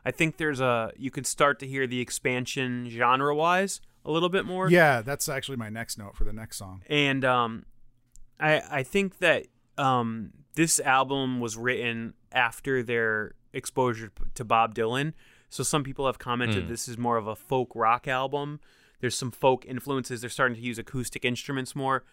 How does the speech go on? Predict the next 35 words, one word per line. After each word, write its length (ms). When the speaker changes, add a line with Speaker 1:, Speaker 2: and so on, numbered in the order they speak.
Speaker 1:
But 120
also, 340
I 100
think 200
it's 180
just 500
starting 420
to 80
dip 280
the 60
toe 320
into, 360
like, 300
what 80
I 140
would 100
call, 220
like, 160
psychedelia, 760
like, 180
psychedelic 560
music. 320
Speaker 2:
But 120
it 60
Speaker 3:
Yep. 80
Speaker 2:
doesn't 260
go 460
there 260
yet. 220
Speaker 1:
No. 240
Speaker 2:
It's 80
just 300
testing 400
it. 140
Speaker 1:
Yeah. 280